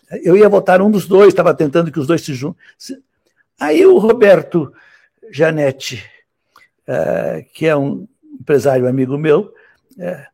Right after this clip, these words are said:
conversou comigo e disse, "Olha, o Alckmin, preci-, você precisa conversar com o Alckmin." Eu falei, "Olha, eu vou votar, não vou votar nele, né? Não tem importância, mas você precisa conversar com, vamos, eu vou pe-, pedir pra ele co-, conversar com o almoço."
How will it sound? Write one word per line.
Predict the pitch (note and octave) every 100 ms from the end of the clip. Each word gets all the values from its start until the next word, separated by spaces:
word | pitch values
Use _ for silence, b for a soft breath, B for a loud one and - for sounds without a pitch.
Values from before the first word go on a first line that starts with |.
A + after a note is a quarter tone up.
| _ _ _
conversou | A#3 A3 - F3
comigo | F#3+ F3 G#3
e | G#3
disse, | F3+ F3+ C#4+
"Olha, | C#4 D#3+ C#3 C#3
o | F3 B3
Alckmin, | C4 A3+ - A#3+ A#3+
preci-, | G#3+ - F3+ B3+
você | - B3+
precisa | B3 - A#3
conversar | A3 A3 A3 - F#3+
com | F#3 -
o |
Alckmin." | E3 G2 - D#3+ D#3+ - _ b b b b b b _ -
Eu |
falei, | C4+ G3+ -
"Olha, | F3+
eu | E3+
vou | C#4+
votar, | F#4 G4 F4 F#4
não | - G#3+
vou | F#3+
votar | A#3+ C#4 G4
nele, | A3+ A3 C3+ G#2+ B B
né? | B3+ F3 - b b
Não | C#4+ D#4+
tem | G4+
importância, | - B3+ - C4 C4+ - G#3+
mas | A3
você | A3 G3 A#3
precisa | A#3 E3+ A#3+ G#3+ G#3
conversar | G#3+ G3+ F3 G3+ F#3+
com, | F3+
vamos, | A3+ B3+ G#3+ b b -
eu |
vou | G3+ G#3+
pe-, | -
pedir | - F#3+ G3
pra | G3
ele | F#3+ E3+
co-, | G3+ G#3+
conversar | - G3 G3 - G3+ F3+
com | F#3+
o |
almoço." | G3 F#3+ D3+ C#3+ - -